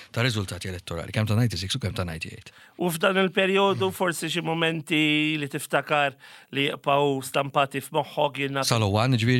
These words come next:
Speaker 2: Eh, eh, sal-oh one, eh, eh,
Speaker 1: Mhm.
Speaker 2: ngħidu hekk. Eh, intqajt ma' xi personalitajiet, eh,
Speaker 1: Hemm iż-
Speaker 2: famużi.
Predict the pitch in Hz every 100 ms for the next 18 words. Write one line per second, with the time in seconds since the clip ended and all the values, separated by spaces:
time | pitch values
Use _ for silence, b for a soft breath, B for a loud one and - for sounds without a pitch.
0 | 143 160 165 170 165 185 185 - 226 190
1 | 156 139 117 113 123 127 139 107 101 120
2 | 117 107 131 135 135 131 B 143 143 -
3 | 165 151 151 147 143 - 143 151 139 143
4 | 139 139 135 151 143 143 143 139 - 143
5 | 135 135 147 156 160 147 135 156